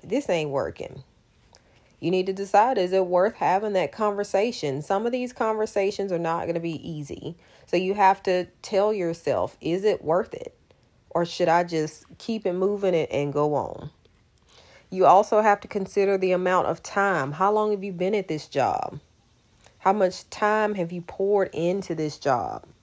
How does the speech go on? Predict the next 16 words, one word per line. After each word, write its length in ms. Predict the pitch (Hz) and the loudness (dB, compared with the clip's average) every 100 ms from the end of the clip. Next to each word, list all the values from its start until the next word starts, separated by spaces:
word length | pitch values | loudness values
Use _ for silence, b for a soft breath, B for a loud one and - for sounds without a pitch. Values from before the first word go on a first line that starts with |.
| - | -2
Every 640 | 170 190 196 180 147 139 | 0 0 -2 -6 -6 -8
single 760 | - 180 185 196 190 160 120 120 | -8 -4 -2 -2 -2 -2 -2 -4
day, 680 | 147 147 160 160 175 185 | -10 -2 0 2 2 0
listening 580 | 190 180 240 254 262 262 | 0 0 0 -2 -4 -4
probably 460 | - 180 254 330 339 | 2 4 4 2 -2
to 180 | - | 0
employees, 720 | 302 302 - 240 262 262 269 | -2 0 4 6 6 4 -2
fellow 340 | 262 202 208 220 | 0 2 4 2
employees 560 | 226 - 202 202 202 190 | 0 0 2 2 0 -2
that 160 | 170 | -6
you 200 | 170 185 | -6 -10
probably 400 | 180 202 185 185 | -2 2 4 2
could 180 | 185 175 | -2 -10
care 300 | - 185 170 | -4 0 2
less 500 | 180 180 196 214 220 | 2 2 6 6 4
about. 600 | 165 156 117 101 156 - | -2 -2 -2 0 -4 -8